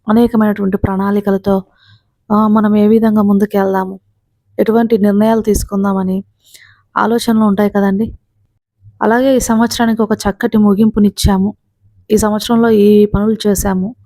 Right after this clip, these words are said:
అన్న సంతృప్తి ఉంటుంది. కొన్ని రిగ్రెట్స్ కూడా ఉంటాయి. ఇది చే-,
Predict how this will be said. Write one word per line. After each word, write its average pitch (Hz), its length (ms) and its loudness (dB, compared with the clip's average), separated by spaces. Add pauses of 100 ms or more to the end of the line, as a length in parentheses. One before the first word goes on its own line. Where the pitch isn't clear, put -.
(460)
అన్న 208 160 2
సంతృప్తి 208 520 0
ఉంటుంది. 196 360 -2 (460)
కొన్ని 220 180 2
రిగ్రెట్స్ 214 420 2
కూడా 247 200 0
ఉంటాయి. 214 280 -2 (760)
ఇది 233 240 2
చే-, 226 280 0